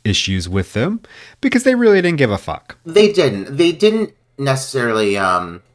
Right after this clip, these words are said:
Speaker 2: age well. And I feel that can certainly be said for this title specifically. Um, this is a movie that I have on D V D. I have the full series on D V D.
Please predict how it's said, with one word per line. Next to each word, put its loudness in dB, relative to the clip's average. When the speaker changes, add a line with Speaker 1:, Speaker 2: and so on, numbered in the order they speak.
Speaker 2:
age 0
well. -8
And 0
I 2
feel 0
that -2
can -6
certainly -4
be -8
said -4
for -6
this -6
title 0
specifically. -4
Um, -2
this -4
is -6
a 0
movie 0
that -2
I 2
have -4
on 2
D -4
V -4
D. -6
I -6
have -4
the -4
full 0
series -4
on -6
D -8
V -6
D. -6